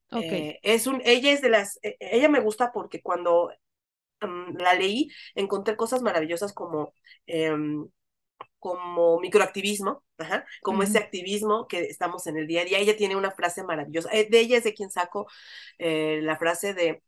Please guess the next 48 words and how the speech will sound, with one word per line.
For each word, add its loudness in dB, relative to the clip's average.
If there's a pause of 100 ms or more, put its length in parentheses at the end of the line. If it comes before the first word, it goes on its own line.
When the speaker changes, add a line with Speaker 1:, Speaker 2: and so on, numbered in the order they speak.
(220)
Speaker 2:
eh, -4
la, -6
"Solo 2
las 0
personas -4
gordas 0
podemos -6
hablar -12
por -12
nosotras", -8 (160)
Speaker 1:
Ujú. -6
Speaker 2:
¿sí? -20 (440)
Entonces, -4 (220)
ella 6
Speaker 1:
Como -
Speaker 2:
es 6
Speaker 1:
dicen 6
las 6
Speaker 2:
maravillosa. 0
Speaker 1:
personas 4
con 0
discapacidad, 0
de 2
nada 2
sin, -4 (120)
nada 4
de 4
nosotros, -4
nada 2
sobre -2
nosotros -4
y -4
nosotros, -4
¿no? -8 (320)
Speaker 2:
Sí, -20
y, 0
y -2
fíjate 2
que 0
su, -6
aunque, -2
aunque 0
es -2
de, 0
digamos, -6
e-, -10
es -10
de -6